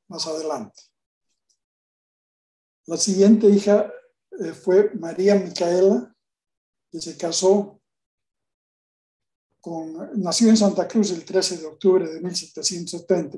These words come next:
Casó con el vasco Tomás de Aguirre y Vadillo de la Torre.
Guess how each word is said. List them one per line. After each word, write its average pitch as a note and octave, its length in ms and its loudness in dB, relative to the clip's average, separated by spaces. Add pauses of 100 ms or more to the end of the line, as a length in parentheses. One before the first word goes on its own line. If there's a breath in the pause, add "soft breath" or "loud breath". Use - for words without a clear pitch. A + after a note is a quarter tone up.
Casó G#3 340 0
con F3+ 280 -2
el F#3 140 4
vasco F#3+ 600 0 (340)
Tomás G3 360 2
de F#3 100 2
Aguirre F#3+ 680 0
y F3+ 120 -6
Vadillo F3 480 -2
de F3 100 -6
la E3 180 -6
Torre. D#3+ 400 0